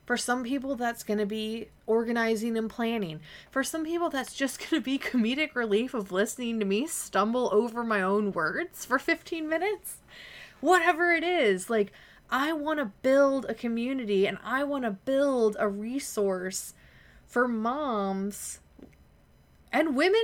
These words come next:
in general. Like, you don't have to be a mom. You can be a cat mom. You can be a dog mom, you know? Like, before Miles was born, we ha-, like, when we still have two dogs, but before Miles, I was a fur mom. And I, you know, I think that our generation,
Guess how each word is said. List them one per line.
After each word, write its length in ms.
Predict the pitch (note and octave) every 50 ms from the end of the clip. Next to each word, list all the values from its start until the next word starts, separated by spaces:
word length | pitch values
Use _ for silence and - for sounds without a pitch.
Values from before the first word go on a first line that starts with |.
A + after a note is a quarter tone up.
| A4 A4+ G#4+
in 100 | F4+ D4+
general. 580 | - F#3+ F#3 B3+ D#4 D4+ C4+ A#3+ G3 F3+ F3+
Like, 200 | F#3 F#3+ F#3+ -
you 100 | G3 G3+
don't 120 | C4+ F4+ G#4+
have 80 | G4
to 100 | - F#3+
be 100 | F3+ F#3
a 60 | F3+ E3+
mom. 420 | E3 D#3 D3+ D#3 E3 G3 A3 A3+
You 80 | C4 D4
can 100 | F4 F#4
be 100 | F#4+ F#4+
a 40 |
cat 420 | - - - - G3+ B3 D4+ C#4+ -
mom. 300 | F#3 F3 F3+ F3+ F3 F3+
You 60 | G#3
can 80 | A#3+ A#3+
be 100 | D4+ D4+
a 40 |
dog 420 | G#3+ F#3+ F3+ F3+ G3+ A3+ B3+ B3+ A3+
mom, 320 | G#3 G3+ F#3+ F3 E3+ E3+
you 100 | F3 F3+
know? 120 | F#3 G#3 A3
Like, 280 | G#3 F#3 F3 E3+ - - - - - - - - - - - -
before 400 | A3 A3+ G#3+ - A3 B3+ C#4 C#4+
Miles 400 | B3+ A3+ A#3+ C4 D4+ D4+ D4 B3
was 100 | C4+ B3
born, 320 | - - A#3 B3 C4+ C#4+
we 140 | C4+ C#4+ C4+
ha-, 180 | C4+ C#4+ C#4+ - -
like, 140 | - G#3+ A3
when 160 | G3+ A3 A3+
we 80 | G#3+ G#3
still 240 | G3+ - - A3 A3
have 160 | G#3+ F3 -
two 160 | - - E3
dogs, 340 | E3 D#3 D3 D#3 F#3 F#3+ -
but 180 | - A#3 A3 -
before 400 | B3+ B3+ B3 A3+ A#3+ B3+ D4 C#4
Miles, 520 | A#3+ B3 D4 E4+ E4 D#4+ D4 C#4 - - _ - - - -
I 140 | F#3 G#3 A#3+
was 100 | C#4 C#4
a 60 | D#4
fur 320 | D4 - - C#4+ D4+ E4+ D4+
mom. 320 | A#3 E3+ C3 C#3+ D#3+ F3
And 100 | F#3 G3
I, 220 | G#3 A3+ A3 G3 - -
you 80 | G#3 F3+
know, 240 | E3 F3 G#3+ A#3 - - - - - - _ _ _ _ _ - _ - - _ _ - - - _ -
I 140 | A#3 A#3+
think 320 | A3+ - C#4+ C#4+ D4 C#4 C4+
that 240 | C#4+ B3+ A3 - -
our 240 | G#3 G#3+ B3+ C#4 C4
generation, 880 | A#3+ B3+ B3 B3+ B3 A#3 A3+ A#3+ B3 - - A3 G#3 G3 G3 G3+ G#3+